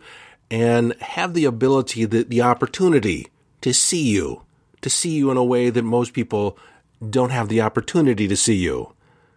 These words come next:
as well as connecting to you as a listener and hearing how some of the, the episodes have impacted you and impacted your life. But in talking to you, I realize that it's not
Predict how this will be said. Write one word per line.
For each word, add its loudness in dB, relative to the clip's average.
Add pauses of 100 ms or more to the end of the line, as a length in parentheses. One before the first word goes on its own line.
(220)
as 0
well 2
as 2
connecting 0
to -4
you 2
as 2
a 2
listener 0
and -4
hearing 2
how -2
some 0
of -2
the, -2 (360)
the -4
episodes 0
have -6
impacted 0
you 0
and 0
impacted -2
your 2
life. -4 (600)
But 0 (100)
in 0
talking -2
to -2
you, 2
I 2
realize 0
that 2
it's -4
not -2